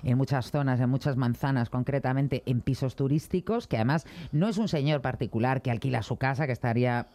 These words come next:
más o menos, no sé, regulado, ¿no? Sino empresas grandes que compran,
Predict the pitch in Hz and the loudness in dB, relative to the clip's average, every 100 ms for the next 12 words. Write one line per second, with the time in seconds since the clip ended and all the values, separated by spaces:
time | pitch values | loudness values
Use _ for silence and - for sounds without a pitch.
0 | 80 90 127 123 139 135 127 123 120 104 | -6 -2 0 0 0 2 2 2 0 0
1 | 110 101 120 123 117 101 123 120 131 143 | 0 0 0 0 -2 -2 0 2 2 2
2 | 127 143 196 120 120 113 - 120 95 120 | 0 0 -2 -2 -2 -2 -2 -2 -2 -2
3 | 123 131 131 143 156 165 185 190 147 - | 0 0 0 0 0 0 0 -2 -4 0
4 | 156 160 123 110 | 0 0 0 -2